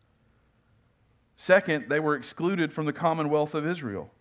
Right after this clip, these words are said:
And the word translated here for commonwealth has the idea not only of a state or government, but even more so of the rights extending to its citizens. In other words, this, this was Paul describing the privileges, the blessings, the resources that came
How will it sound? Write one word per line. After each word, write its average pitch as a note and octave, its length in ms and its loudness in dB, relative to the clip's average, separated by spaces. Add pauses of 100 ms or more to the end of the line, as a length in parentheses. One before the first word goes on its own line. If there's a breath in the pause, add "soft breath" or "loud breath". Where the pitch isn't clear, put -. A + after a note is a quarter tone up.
(720)
And A2+ 80 -2
the C3 40 0
word E3 180 4
translated F3+ 580 4
here E3+ 140 0
for D#3+ 140 -2
commonwealth D#3 560 2
has D#3 220 2
the D#3 120 -4
idea D#3+ 440 2
not D#3+ 180 6
only F#3 200 0
of D#3 120 2
a B2+ 60 2
state F#3 480 -2
or C#3+ 100 2
government, C#3+ 560 2 (300 soft breath)
but D#3 220 4
even G3+ 340 4
more F3+ 460 2
so E3+ 320 4
of D#3 80 4
the D3 100 4
rights F3+ 400 6
extending F3+ 680 0
to F3+ 180 -2
its - 120 -8
citizens. G3+ 560 0
In D3 100 2
other G3+ 140 6
words, F#3 360 4 (360 soft breath)
this, G3+ 200 4
this A3+ 260 2
was A3+ 340 2 (460 soft breath)
Paul A3 280 8
describing G3 580 6
the E3+ 80 0
privileges, E3+ 680 2
the C#3 80 0
blessings, F3+ 680 2
the D3+ 100 2
resources E3+ 960 2
that C#3+ 180 -4
came E3+ 680 2